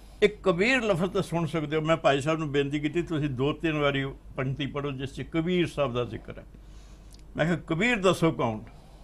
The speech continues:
ਜਦੋਂ ਮੈਂ ਉਹਨਾਂ ਨੂੰ ਦੱਸਿਆ, ਮੈਂ ਕਿਹਾ, ਕਬੀਰ ਸਾਹਿਬ, ਅਹ,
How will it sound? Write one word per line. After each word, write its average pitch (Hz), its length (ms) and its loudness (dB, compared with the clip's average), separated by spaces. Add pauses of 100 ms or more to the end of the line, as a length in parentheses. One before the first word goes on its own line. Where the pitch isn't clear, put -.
(720)
ਜਦੋਂ 165 220 4
ਮੈਂ 170 160 6
ਉਹਨਾਂ 160 220 4
ਨੂੰ 139 160 2
ਦੱਸਿਆ, 151 440 4 (400)
ਮੈਂ 131 120 0
ਕਿਹਾ, 165 120 2
ਕਬੀਰ 143 380 2
ਸਾਹਿਬ, 131 380 4
ਅਹ, - 560 -10